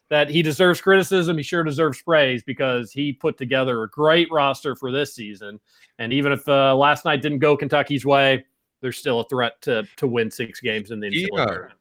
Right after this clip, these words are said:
Speaker 2: he made a quote last night, too, that I think, like, some haters are gonna laugh at. But it makes sense. He said, "We're, we're one of the best teams in the country. We've just gotta play like it now." And he's right. They, they didn't play like it last night.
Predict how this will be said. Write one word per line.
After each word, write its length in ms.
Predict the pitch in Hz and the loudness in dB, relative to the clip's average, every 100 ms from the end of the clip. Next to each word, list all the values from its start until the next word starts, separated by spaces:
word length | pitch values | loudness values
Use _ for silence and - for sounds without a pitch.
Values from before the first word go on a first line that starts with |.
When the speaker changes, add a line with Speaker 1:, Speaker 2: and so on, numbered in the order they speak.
| _ _ _ - | _ _ _ -8
Speaker 2:
he 140 | 135 | -4
made 220 | 160 185 | 0 0
a 80 | 170 | 0
quote 340 | - 123 123 107 | 0 4 4 4
last 320 | 101 101 - | 0 -2 -6
night, 400 | 98 101 95 - | -4 -2 -4 -6
too, 280 | - 98 87 | -6 -4 -4
that 180 | 90 | -4
I 100 | 87 | -6
think, 380 | 85 101 92 90 _ _ | -6 -4 -4 -6 _ _
like, 280 | 87 90 - | -10 -10 -10
some 180 | 101 90 | -12 -4
haters 400 | 98 90 92 87 | 0 0 -2 -4
are 80 | |
gonna 220 | 90 87 85 | -6 -8 -6
laugh 320 | 85 87 - | -6 -6 -4
at. 280 | 95 95 - _ _ _ _ _ _ | -4 -6 -12 _ _ _ _ _ _
But 120 | 120 | 2
it 40 | 123 | 6
makes 220 | 143 - | 4 4
sense. 400 | 117 120 92 - | 0 0 -2 -8
He 80 | 95 | -6
said, 240 | 101 87 | -6 -6
"We're, 220 | 101 107 | -8 -10
we're 320 | 110 104 131 117 | -8 -2 0 2
one 220 | 123 127 | 4 4
of 80 | 110 | 0
the 80 | |
best 340 | 90 113 113 - | -2 -2 -2 -2
teams 320 | 117 117 101 | 0 0 -2
in 100 | 98 | -8
the 60 | 90 | -8
country. 400 | 110 123 - 90 | -6 -6 -6 -6
We've 180 | 90 | -6
just 160 | 98 - | -8 -6
gotta 140 | 95 | -8
play 240 | 85 143 160 | -4 -2 0
like 240 | 85 85 | -2 -10
it 140 | 76 - | -16 -18
now." 200 | 80 _ _ _ _ _ _ _ _ _ - | -20 _ _ _ _ _ _ _ _ _ -2
And 80 | 175 | 0
he's 120 | 185 | 6
right. 260 | 220 202 - - | 6 6 0 0
They, 140 | 120 | 0
they 300 | 107 98 139 | 0 0 4
didn't 260 | 147 160 135 | 4 2 0
play 220 | 131 117 | 2 4
like 220 | 104 101 | 2 0
it 100 | 95 | -2
last 300 | 101 101 - | 0 0 0
night. 280 | 98 95 | 0 0